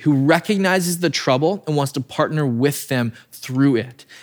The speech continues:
that their life, they don't have to lead it alone, but in fact, there's a great salvation waiting for them. And so, Jesus, I pray right now that every person would know you are for them, you are with them,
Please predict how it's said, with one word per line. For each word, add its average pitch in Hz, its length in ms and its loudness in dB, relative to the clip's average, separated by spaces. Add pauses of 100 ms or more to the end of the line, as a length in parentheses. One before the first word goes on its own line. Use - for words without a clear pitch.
that 139 160 -2
their 143 140 4
life, 139 300 2
they 151 80 0
don't 147 160 2
have 143 160 -2
to 143 80 -2
lead 135 200 4
it 127 100 0
alone, 123 480 0
but 139 100 0
in 127 120 -4
fact, 123 300 -4
there's 131 140 -4
a 123 80 -2
great 147 580 -4 (120)
salvation 131 640 -2
waiting 117 240 -2
for 117 180 -10
them. 107 280 -8 (260)
And 139 120 -6
so, 147 100 -2
Jesus, 143 360 0
I 147 100 -4
pray 135 220 -2
right 127 280 0
now 117 260 -8 (360)
that 123 180 -4
every 147 240 2
person 135 380 -4
would 127 100 -2
know 110 220 -4 (240)
you 131 140 0
are 117 80 -2
for 135 360 0
them, 151 340 -2
you 127 200 -2 (100)
are 147 200 4
with 135 300 -2
them, 110 240 -4